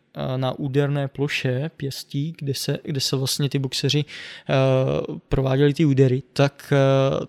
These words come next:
tvrdou kůží, vrstvami tvrdé kůže.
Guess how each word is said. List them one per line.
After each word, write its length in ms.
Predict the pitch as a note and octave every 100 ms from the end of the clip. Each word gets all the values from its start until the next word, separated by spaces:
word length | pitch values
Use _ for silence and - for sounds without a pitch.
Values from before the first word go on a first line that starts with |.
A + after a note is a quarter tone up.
| -
tvrdou 340 | B2+ C3 C#3+
kůží, 500 | C#3 - C3+ C3 A#2
vrstvami 560 | A2 C#3 - C#3+ C#3 C#3+
tvrdé 360 | - C3 C#3
kůže. 360 | C3 C3 B2 A2+